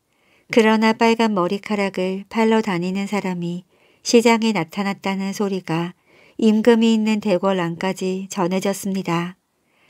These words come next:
그러자 임금은 신하를 불러 빨간 머리카락 장수를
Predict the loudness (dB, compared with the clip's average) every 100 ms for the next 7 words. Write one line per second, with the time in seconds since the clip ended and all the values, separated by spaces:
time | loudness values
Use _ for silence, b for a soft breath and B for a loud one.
0 | _ 0 4 4 4 0 0 -4 -4 -4
1 | -4 -6 -8 _ _ _ -2 2 4 4
2 | 2 0 -4 -2 -4 -6 -12 _ _ _
3 | 0 2 4 2 2 -2 -4 -4 -2 -2
4 | -4 -6 -6 -6 -4 -4 -4